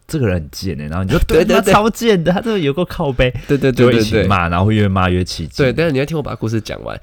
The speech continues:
Speaker 1: 好。
Speaker 2: 然后我们就骂了大概十五、二十分钟吧。结果我们在离开的时候，有一个人走过来跟我讲说：“呃，Patrick，是你吗？”我说：“对。”他还那天还拿我的写真，就是我那，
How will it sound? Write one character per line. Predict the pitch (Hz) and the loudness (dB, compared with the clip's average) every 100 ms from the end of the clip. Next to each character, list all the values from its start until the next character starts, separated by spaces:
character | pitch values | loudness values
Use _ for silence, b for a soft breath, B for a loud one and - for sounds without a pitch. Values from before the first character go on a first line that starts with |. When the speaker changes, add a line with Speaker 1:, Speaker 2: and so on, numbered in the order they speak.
| B | B
Speaker 1:
好。 | - | -2
Speaker 2:
然 | |
后 | 131 | 0
我 | |
们 | 127 | 2
就 | 117 | 2
骂 | 127 127 | 0 0
了 | 110 | -2
大 | 113 | -4
概 | 110 | -4
十 | 107 110 | -4 -2
五、 | 104 | -2
二 | 107 | -2
十 | - | -6
分 | 104 95 | -8 -8
钟 | 104 98 | -6 -8
吧。 | 87 - B | -8 -10 B
结 | - | -6
果 | 135 | -2
我 | |
们 | 113 107 | 0 0
在 | |
离 | 104 | 0
开 | 101 110 | 0 -2
的 | 110 | -2
时 | - | -4
候， | 110 107 | -2 -2
有 | 98 | -2
一 | 104 | -4
个 | 110 | -4
人 | 98 | -6
走 | - | -6
过 | 123 | -6
来 | |
跟 | 117 | -6
我 | |
讲 | 120 113 | -8 -8
说 | - 110 B B - | -6 -8 B B -8
：“呃， | 127 - - | -8 -8 -6
Patrick， | 147 170 - 160 - | -4 -4 -6 -8 -8
是 | - 151 | -8 -6
你 | 113 | -6
吗？” | 65 98 | -6 -8
我 | 78 | -8
说 | 107 123 - | -6 -6 -4
：“对。” | 123 - | -6 -6
他 | 170 | -4
还 | |
那 | 160 160 | -2 -2
天 | 156 143 | -2 -4
还 | 107 | -4
拿 | 107 95 92 | -6 -6 -4
我 | |
的 | 107 | -4
写 | 101 - 65 | -4 -6 -6
真， | - 101 | -6 -6
就 | 110 | -6
是 | 135 | -6
我 | 110 55 55 | -4 -6 -6
那， | 110 113 | -4 -6